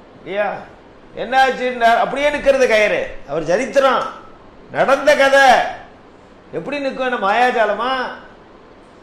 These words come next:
குரு சொல்றத அப்படியே கேட்டுட்டா இயற்கைகள்லாம் அனுகூலமா வரும். பத்மபாதர் அக்கறையில இருக்கார், குரு ஏன்னு கூப்பிட்டுட்டாரு இவரை. இவர் எங்க இருக்கா? வழியில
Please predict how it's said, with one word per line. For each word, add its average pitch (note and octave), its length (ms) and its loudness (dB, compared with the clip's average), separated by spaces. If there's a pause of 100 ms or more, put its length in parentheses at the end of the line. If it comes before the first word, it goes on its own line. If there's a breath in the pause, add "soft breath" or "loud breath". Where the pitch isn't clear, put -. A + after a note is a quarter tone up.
(500)
குரு A#3 320 -6
சொல்றத C4 400 2
அப்படியே C#4 680 2
கேட்டுட்டா C4 440 2 (160)
இயற்கைகள்லாம் C#4 760 4
அனுகூலமா C#4+ 540 4
வரும். C4 420 4 (1160)
பத்மபாதர் B3+ 1120 0 (1600)
அக்கறையில C4+ 460 2
இருக்கார், A#3+ 540 2 (220)
குரு A#3 180 -4
ஏன்னு B3+ 500 2
கூப்பிட்டுட்டாரு A#3+ 600 0
இவரை. C3+ 180 -2 (800)
இவர் D#3 140 -6
எங்க G3+ 200 -2
இருக்கா? B3 280 0
வழியில C4 720 0